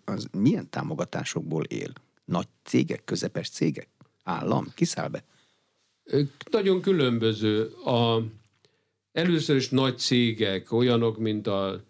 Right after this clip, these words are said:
Speaker 2: O T P a legnagyobb támogatónk, ides tova már olyan huszonhat-huszonhét éve.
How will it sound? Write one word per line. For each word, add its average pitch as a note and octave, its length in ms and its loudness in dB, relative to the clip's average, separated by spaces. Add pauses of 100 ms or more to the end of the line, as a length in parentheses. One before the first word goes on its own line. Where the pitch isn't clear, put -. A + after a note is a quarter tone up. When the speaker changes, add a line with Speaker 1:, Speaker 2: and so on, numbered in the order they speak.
(460)
Speaker 2:
O C#3 240 4
T C3+ 120 -2 (180)
P A#2+ 180 2
a A2 100 2
legnagyobb G#2 520 -2
támogatónk, F#2 1000 0
ides A#2 400 0
tova A2+ 400 2
már G2+ 300 -2
olyan G2 320 -2
huszonhat-huszonhét F2+ 1200 -2
éve. E2+ 420 -4